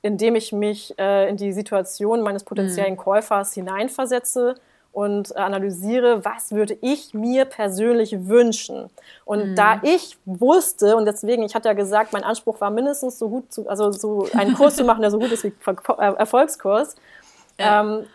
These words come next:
Speaker 1: ich wusste, mein Anspruch ist, erf-, also ich fand, ich finde Erfolgskurs gut und deswegen durfte es nicht weniger gu-, gut werden als Erfolgskurs. So, und
Speaker 2: Hm.
Speaker 1: deswegen, man sollte sich vielleicht etwas suchen, was, worauf man hinarbeiten kann.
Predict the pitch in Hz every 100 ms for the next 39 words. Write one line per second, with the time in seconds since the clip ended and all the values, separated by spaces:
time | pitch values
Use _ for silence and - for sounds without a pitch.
0 | _ - - 196 240 330 - 214 220 277
1 | - 277 - 262 247 254 - 226 - 208
2 | 220 220 220 - - _ _ - 233 -
3 | 277 - 233 277 262 - 233 226 - 202
4 | - 220 294 453 - 226 214 226 285 269
5 | 208 226 247 247 - 262 190 208 240 247
6 | 226 - - 240 262 220 220 233 226 226
7 | 220 233 233 - 180 - - _ _ _
8 | - 196 196 214 240 247 240 226 - 208
9 | 214 - 214 285 311 240 240 - - -
10 | - 214 202 226 311 - 240 214 196 247
11 | 294 269 233 226 220 - 214 214 240 240
12 | 285 214 175 175 196 - 196 190